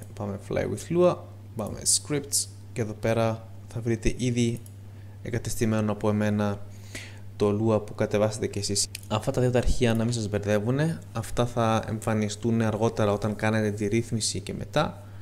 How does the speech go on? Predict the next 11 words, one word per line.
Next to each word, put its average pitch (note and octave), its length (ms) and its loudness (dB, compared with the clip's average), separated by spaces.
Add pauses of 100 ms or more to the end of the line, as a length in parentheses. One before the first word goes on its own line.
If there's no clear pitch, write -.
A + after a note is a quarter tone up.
(540)
Και C#3+ 100 -2
αυτό C#3 160 4
ήτανε. F#2+ 380 0 (420)
Ξεκινάτε B2+ 440 2
τον A#2 140 4
εξημειωτή G#2 500 0
σας E3+ 400 -2 (1400)
και G#2+ 360 2
αυτό G#2 200 -4
που A#2 100 0
χρειάζεται A#2 880 2